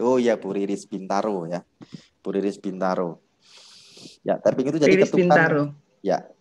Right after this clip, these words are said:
Speaker 1: t-, tapping adalah ketukan, ya, ketukan ringan,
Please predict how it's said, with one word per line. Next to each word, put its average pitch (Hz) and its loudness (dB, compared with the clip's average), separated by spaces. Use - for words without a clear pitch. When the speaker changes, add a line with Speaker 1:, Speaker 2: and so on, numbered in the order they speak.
Speaker 1:
t-, 113 -2
tapping 151 2
adalah 117 4
ketukan, 151 0
ya, 139 2
ketukan - -2
ringan, 156 0